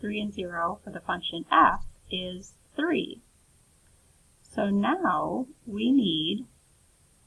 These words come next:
h prime of x, which is equal to four e to the cosine x equal to three.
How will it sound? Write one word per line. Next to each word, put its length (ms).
h 380
prime 540
of 180
x, 580
which 220
is 140
equal 340
to 180
four 600
e 540
to 120
the 120
cosine 840
x 680
equal 440
to 420
three. 300